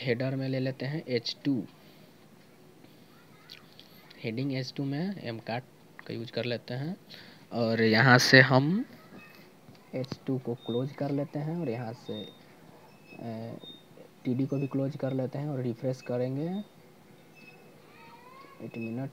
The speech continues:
टीआर, टीआर भी क्लोज करना पड़ेगा, एक मिनट।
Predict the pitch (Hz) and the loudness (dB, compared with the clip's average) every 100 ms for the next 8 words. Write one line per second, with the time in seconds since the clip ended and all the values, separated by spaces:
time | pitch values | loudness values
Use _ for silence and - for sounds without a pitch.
0 | 117 104 113 120 120 131 - - - - | -6 -6 -6 -6 -8 -10 -18 -20 -20 -20
1 | - - - - - - - - - - | -20 -20 -20 -20 -20 -20 -20 -20 -20 -20
2 | - - 117 120 120 - 120 120 - 117 | -14 -8 -4 -4 -4 -6 -2 -2 0 -2
3 | 117 117 120 147 165 123 123 | -2 -6 -6 -4 -4 -4 -6